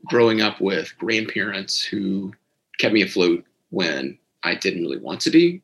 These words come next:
and meeting a spouse who had the ability to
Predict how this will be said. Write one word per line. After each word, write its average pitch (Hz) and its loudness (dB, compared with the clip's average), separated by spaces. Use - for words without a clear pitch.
and 107 -10
meeting 107 -2
a 95 -10
spouse - 0
who 95 -2
had 107 2
the 104 4
ability 98 -2
to - -2